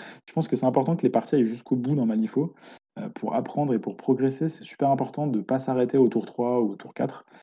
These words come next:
Faut vraiment aller jusqu'au tour cinq, puisque c'est les tours qui font grandir. Encore, alors, ça peut paraître un peu prétentieux de dire ça, vu que j'ai pas beaucoup de parties, mais c'est le sentiment que j'ai en tout cas. Euh, et du coup, euh, je pense qu'il faut vraiment pas se dégoûter du jeu. C'est super important quand on débute. Moi, j'ai, j'ai plein de,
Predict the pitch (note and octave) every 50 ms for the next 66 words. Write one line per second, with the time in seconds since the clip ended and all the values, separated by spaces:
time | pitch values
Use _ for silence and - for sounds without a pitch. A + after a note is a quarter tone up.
0 | _ _ _ _ _ G#2+ G#2+ G#2+ G#2 A2+ C3 D3 D3 C#3+ C#3 C3 B2+ B2+ - -
1 | B2+ - - B2+ - - - C#3+ D#3+ D3+ - - - - - - - G2+ G2+ -
2 | - B2+ B2+ - - - - G#2+ G#2+ G#2 G#2+ A2 A2 C3 D3+ - - - - -
3 | G2 G2 F#2+ F#2+ F#2+ - - - A2 - A2 A2 G#2+ A#2 A2 - - B2+ - B2+
4 | - B2 B2 A#2+ C3+ C3+ C3+ D3+ C3+ A#2 G#2+ F#2+ - - G#2+ A2 A2+ A2 - -
5 | - - B2 - - - D#3+ D#3 - - - - - - _ _ - A2+ - -
6 | A2 - A#2+ A#2+ G#2+ A#2+ B2+ B2+ B2 A#2+ C3+ C3 A2+ - - C3+ C#3 F3 - _
7 | _ _ - _ _ _ - - - _ _ _ - A2 A2 G#2 G#2 G#2 G#2 G#2
8 | A2 G#2+ A2 G#2 G#2+ G#2+ - - E3 E3+ E3+ D#3 B2+ A2+ G#2+ G#2 G2+ G#2+ G2+ -
9 | D3+ D3 - - - - G#2+ G#2 G#2 G#2 A#2 C3+ D3+ D#3+ D#3+ - - D3+ C#3+ C3
10 | C3 C3 C3+ C3 C3+ C3+ C3+ C#3 C3+ B2+ C3 D3+ D3+ - A2+ - - - - C#3+
11 | C#3 C3+ C3 C3 C3 D3 D3 - B2 A2+ G#2 G#2 G#2+ A#2 A#2+ C3+ D#3+ D#3+ - -
12 | G2+ A2 A#2 G#2 G2 F#2 F2 G2 G2 - B2+ C3+ C3 B2+